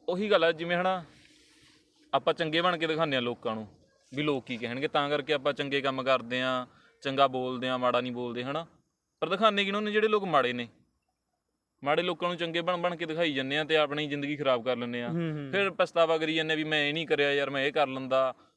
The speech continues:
Speaker 1: ਉਹ ਵੀ ਤਾਂ ਇਹ ਕਰਦਾ, ਵੀ ਮੈਂ ਉਰ ਤੋਂ ਨਿਕਲ ਜਾਂਦਾ। ਪਰ ਫਿਰ ਵੀ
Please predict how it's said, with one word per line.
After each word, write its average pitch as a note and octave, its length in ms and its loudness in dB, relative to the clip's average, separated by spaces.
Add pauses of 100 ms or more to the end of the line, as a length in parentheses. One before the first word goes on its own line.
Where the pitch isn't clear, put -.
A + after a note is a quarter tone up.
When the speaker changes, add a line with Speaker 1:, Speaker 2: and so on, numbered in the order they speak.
Speaker 1:
ਉਹ B2+ 140 -6
ਵੀ D3 120 -4
ਤਾਂ D3+ 120 4
ਇਹ C#3 120 0
ਕਰਦਾ, B2+ 520 0 (880)
ਵੀ C3+ 120 0
ਮੈਂ D3 340 -2 (320)
ਉਰ D3 100 -2
ਤੋਂ D#3 140 -2
ਨਿਕਲ C#3+ 340 -2
ਜਾਂਦਾ। C3 560 2 (760)
ਪਰ D#3 120 -4
ਫਿਰ E3 260 0
ਵੀ F#3+ 400 -4